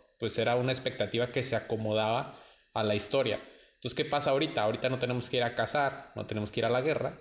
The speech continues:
entonces tenemos condiciones de vida más equitativas o, o necesidades más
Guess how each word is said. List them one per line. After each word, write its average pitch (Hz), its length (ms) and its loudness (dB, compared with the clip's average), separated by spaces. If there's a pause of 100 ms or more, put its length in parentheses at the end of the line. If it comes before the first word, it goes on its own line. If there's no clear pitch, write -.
(440)
entonces 110 840 -2 (220)
tenemos 113 400 0
condiciones 117 540 0
de 120 80 2
vida 113 480 0 (1080)
más 104 260 -2
equitativas 127 720 0
o, 110 80 2
o 110 180 0
necesidades 113 760 0
más 110 460 -2